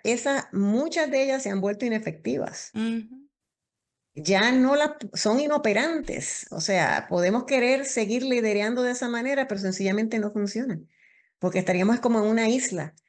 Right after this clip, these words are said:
Speaker 1: tratando de, de, de agenciar las cosas de una manera que ya no es relevante. Así que eso es importante. Eh, nuestra concepción de cómo debería pensar un talento, talento que inicia su carrera profesional,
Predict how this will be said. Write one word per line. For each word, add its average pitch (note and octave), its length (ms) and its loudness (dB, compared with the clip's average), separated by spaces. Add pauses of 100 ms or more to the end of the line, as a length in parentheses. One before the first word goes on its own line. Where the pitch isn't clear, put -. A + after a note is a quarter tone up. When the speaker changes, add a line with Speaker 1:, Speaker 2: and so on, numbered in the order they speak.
Speaker 1:
tratando F#3 640 2
de, A#3 260 4
de, G3 340 2
de F#3 200 2
agenciar F#3+ 560 2
las A3+ 140 -4
cosas A#3+ 300 -2
de F#3+ 60 0
una F#3+ 120 0
manera G#3 340 0
que D#3+ 200 -2
ya F#3+ 360 0
no E3+ 240 0
es F#3 200 -4
relevante. D#3 800 0 (960)
Así G3+ 300 2
que F#3+ 200 0
eso C4 280 4
es A#3 120 2
importante. E3+ 1080 0 (260)
Eh, F#3 560 2 (580)
nuestra G3+ 400 2
concepción G3+ 720 2
de A3+ 320 2
cómo G3 220 0
debería A3 400 0
pensar G3+ 500 0
un F#3 100 -8
talento, F3+ 680 0
talento F3+ 380 -2
que G3 100 -4
inicia G3+ 200 -2
su G#3 140 -4
carrera F#3 360 0
profesional, F#3 840 0